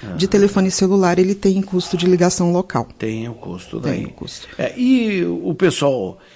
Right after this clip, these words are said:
Speaker 2: é, nesse cento e trinta e cinco, ele pode ser a qualquer momento, ô, Geisa?
Speaker 1: O horário é das sete da manhã até às vinte e duas horas da tarde, de segunda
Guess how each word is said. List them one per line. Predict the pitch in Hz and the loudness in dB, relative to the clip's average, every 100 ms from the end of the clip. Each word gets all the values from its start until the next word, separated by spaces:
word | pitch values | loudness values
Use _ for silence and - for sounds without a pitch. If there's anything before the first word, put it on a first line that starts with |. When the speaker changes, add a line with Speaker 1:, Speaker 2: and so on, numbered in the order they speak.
| _ 117 | _ -8
Speaker 2:
é, | 117 123 | -8 -6
nesse | 139 143 151 156 - 120 123 101 92 | -4 -2 0 0 -2 -6 -6 -6 -8
cento | 87 - | -6 -6
e | - | -6
trinta | - 127 120 | -6 -6 -6
e | |
cinco, | - 123 113 | -6 -8 -6
ele | 123 | -8
pode | 117 131 123 | -4 -4 -2
ser | 127 | -4
a | 120 | -6
qualquer | 110 110 110 | -8 -8 -8
momento, | 104 85 110 240 370 | -8 -8 -10 -10 -8
ô, | 339 202 127 | -6 -6 -8
Geisa? | 95 - | -8 2
Speaker 1:
O | 220 | 4
horário | 220 196 190 214 | 6 4 4 2
é | 208 | 2
das | 196 196 | 2 4
sete | - - - 160 170 - 240 247 | 2 2 0 0 0 -2 -2 -2
da | 165 | -2
manhã | 160 156 139 156 247 | 0 2 2 0 -4
até | 180 180 | -4 -2
às | 170 160 | 0 0
vinte | 165 - | 0 0
e | |
duas | 160 165 156 | 0 2 2
horas | 147 147 | 0 0
da | 160 | 0
tarde, | 175 156 156 185 196 | 0 0 0 0 -2
de | 202 | 0
segunda | - 190 165 180 190 | 0 0 2 2 2